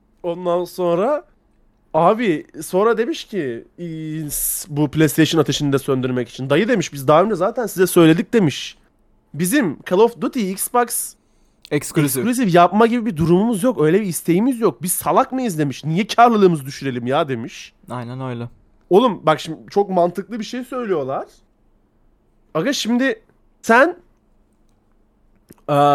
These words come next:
Speaker 1: bu oyunu PlayStation'lardan çekersen sadece tek bir platformdan, kendi platformuna sahip olanlardan gelir elde edebileceksin, tamam mı?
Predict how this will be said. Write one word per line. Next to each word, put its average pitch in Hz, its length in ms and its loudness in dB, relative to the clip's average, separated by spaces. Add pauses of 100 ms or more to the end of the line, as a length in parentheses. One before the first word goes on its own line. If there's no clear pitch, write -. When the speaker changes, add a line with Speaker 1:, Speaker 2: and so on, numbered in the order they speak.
Speaker 1:
bu 151 640 0
oyunu 202 600 4 (240)
PlayStation'lardan 185 760 0
çekersen 180 680 -4 (1300)
sadece 240 380 4
tek 226 180 -2
bir 214 60 -8
platformdan, 175 500 0
kendi 190 300 0
platformuna 190 560 0
sahip 170 420 0
olanlardan 147 540 2
gelir 117 200 -6
elde 95 160 -8
edebileceksin, 82 500 -16
tamam 143 240 -10
mı? 101 120 -14